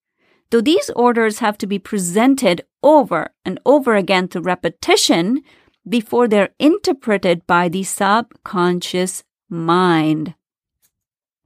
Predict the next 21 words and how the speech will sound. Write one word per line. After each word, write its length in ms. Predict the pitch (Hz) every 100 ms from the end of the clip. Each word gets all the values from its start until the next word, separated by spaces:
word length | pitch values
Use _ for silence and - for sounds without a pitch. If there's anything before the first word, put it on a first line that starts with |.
| _ -
This 300 | 226 254 -
is 300 | 208 196 185
Napoleon 500 | 180 - 180 185 220
Hill, 360 | 190 170 160 - - - _
who 120 | 190
wrote 240 | 175 233 269
this 180 | 240 185
book, 360 | 170 165 160 -
I 120 | 202
don't 140 | 208
know, 180 | 160 160
over 180 | 196 175
a 60 | 180
hundred 340 | 175 208 196
years 240 | 170 160
old, 240 | 156 190 190
I 120 | 160
think, 360 | - 220 233 190
at 140 | 151
this 200 | 151 -
point. 520 | - 254 240 185 214